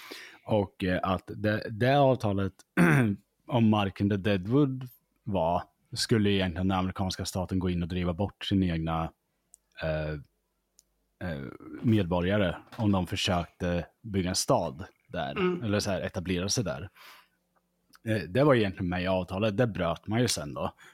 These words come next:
Speaker 1: Men det är ju ett så här officiellt brutet avtal. De
Speaker 2: Mm.
Speaker 1: andra avtalen verkar det i mångt och mycket som att man har undvikit att få med i avtalet att den amerikanska militären behöver agera. Och då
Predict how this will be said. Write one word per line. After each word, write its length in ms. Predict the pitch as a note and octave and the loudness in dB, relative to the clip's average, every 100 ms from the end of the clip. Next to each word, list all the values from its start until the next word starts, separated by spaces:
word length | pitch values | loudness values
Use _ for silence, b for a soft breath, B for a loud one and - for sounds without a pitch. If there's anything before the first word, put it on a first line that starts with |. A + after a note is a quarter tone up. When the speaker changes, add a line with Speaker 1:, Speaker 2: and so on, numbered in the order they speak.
| - | -4
Speaker 1:
Men 120 | G#2 | 0
det 80 | A#2+ | 4
är 40 | |
ju 100 | A#2 | 2
ett 60 | G2+ | 2
så 100 | F#2+ | -2
här 60 | |
officiellt 640 | F2+ - G2 G2+ G2+ G2+ - | -4 -4 -2 0 0 0 -4
brutet 340 | G2+ F#2 D#2 F#2 | -2 -2 -4 -6
avtal. 540 | F2 E2+ G2+ F2 D2 B B B B | -6 -4 -4 -4 -6 B B B B
De 60 | A2+ | 2
Speaker 2:
Mm. 160 | A#2 A#2+ | 4 4
Speaker 1:
andra 220 | A2 C3 | 6 6
avtalen 680 | C3+ A#2 G#2+ F#2 F2+ F2+ F2 | 6 4 0 0 0 -2 0
verkar 560 | G#2+ G2 E2+ - G#2 | 0 -2 -6 -4 2
det 100 | C3+ | 4
i 100 | C#3+ | 6
mångt 460 | B2 A2+ A#2+ C#3 C3 | 6 6 6 4 4
och 60 | |
mycket 260 | A2+ G#2 F#2+ | 2 2 -2
som 120 | G2+ | 0
att 100 | G2 | 2
man 160 | F#2 F#2+ | 2 0
har 160 | F2+ | 2
undvikit 960 | B2 A#2 G2+ F#2+ F#2+ F2 - C#3 C3+ C3+ | 4 6 4 2 0 -2 -4 0 0 0
att 180 | - A#2+ | -6 -4
få 140 | - | 0
med 300 | A#2+ G2+ F#2 F2 | 2 4 2 0
i 260 | A2+ B2+ | 2 4
avtalet 500 | B2 G#2 F#2+ F2+ F2 - | 6 4 2 -4 -6 -4
att 200 | F#2+ F#2 - | -4 -6 -4
den 140 | F#2+ | -2
amerikanska 480 | F#2 F#2 - E2+ - | 0 -2 -4 -4 -2
militären 560 | F#2+ F2 - F2 E2 E2+ | -2 -4 -4 -4 -4 -4
behöver 240 | F2 E2 | -6 -6
agera. 680 | F2 F2 F2+ F2 G#2 G#2 D2+ B B B B B - | -8 -6 -6 -4 0 0 -2 B B B B B -4
Och 160 | A2+ | 0
då 420 | G#2+ A#2+ B2 B2 | 2 4 6 4